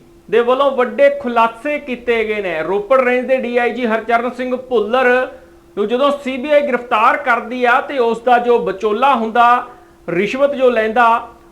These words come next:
ਅੱਗੇ ਡੀ ਆਈ ਜੀ ਸਾਹਿਬ ਨੂੰ ਰਿਸ਼ਵਤ ਦਿੰਦਾ, ਸਾਰਿਆਂ ਦੇ ਨਾਲ ਡੀਲਿੰਗ ਕਰਦਾ ਸੀ,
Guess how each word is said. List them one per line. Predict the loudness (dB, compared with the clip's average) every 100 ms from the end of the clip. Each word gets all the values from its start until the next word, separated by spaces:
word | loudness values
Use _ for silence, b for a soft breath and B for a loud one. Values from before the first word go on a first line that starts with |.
| -6
ਅੱਗੇ | -4 0 0
ਡੀ | 2 0
ਆਈ | 0 0
ਜੀ | -4
ਸਾਹਿਬ | -2 -2 0
ਨੂੰ | -2
ਰਿਸ਼ਵਤ | -2 -2 0 2
ਦਿੰਦਾ, | 0 2 2 2 -2 -12
ਸਾਰਿਆਂ | -4 0 0
ਦੇ | 2
ਨਾਲ | 2 2
ਡੀਲਿੰਗ | 2 -2 -2 -2
ਕਰਦਾ | -2 0 0
ਸੀ, | -2 -4 -8 -10